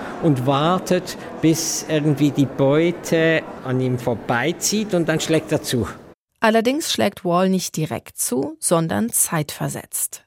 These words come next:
Speaker 2: Wenn er etwas entdeckt, das ihn interessiert, stellt er es für ein Foto nach. Und zwar mit einer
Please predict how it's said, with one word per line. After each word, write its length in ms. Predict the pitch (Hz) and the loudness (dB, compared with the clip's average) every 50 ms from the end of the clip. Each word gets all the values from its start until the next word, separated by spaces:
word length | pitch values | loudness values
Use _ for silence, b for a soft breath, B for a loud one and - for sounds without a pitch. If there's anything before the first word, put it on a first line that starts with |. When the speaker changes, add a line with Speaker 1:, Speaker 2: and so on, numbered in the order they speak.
| _ _ _ | _ _ _
Speaker 2:
Wenn 160 | 175 190 233 | 0 2 2
er 120 | 254 262 - | 2 0 -2
etwas 300 | 226 - 214 202 185 - | -2 -2 -2 -2 0 0
entdeckt, 640 | 185 175 170 - - - - - - - - - | -2 -2 0 0 -2 -4 -4 -8 -10 -10 -4 -2
das 160 | 160 156 - | -2 -2 -2
ihn 140 | 156 160 147 | -2 -4 -2
interessiert, 720 | 160 160 - - 165 156 - - 175 190 - - - - B B B B B B | -2 -4 -4 -4 -4 -4 -2 -2 0 0 0 -2 -4 -10 B B B B B B
stellt 300 | - - - 226 269 269 | -6 -2 0 0 0 0
er 80 | - - | 0 -2
es 180 | 247 - - | -2 -4 -4
für 140 | - - - | -4 -2 -2
ein 160 | - 220 220 | 0 -2 -2
Foto 420 | - - - 160 156 - - 196 196 | -4 -4 -4 -4 -4 -4 -4 -2 0
nach. 480 | 185 160 - - - - - - - _ _ _ _ | 0 -2 -2 -6 -10 -14 -18 -20 -20 _ _ _ _
Und 140 | - 185 175 | -2 -2 0
zwar 280 | - - 202 196 196 | 0 0 0 2 0
mit 180 | 180 185 - - | 0 -2 -2 -2
einer 220 | 165 160 156 151 | -2 -2 -2 -4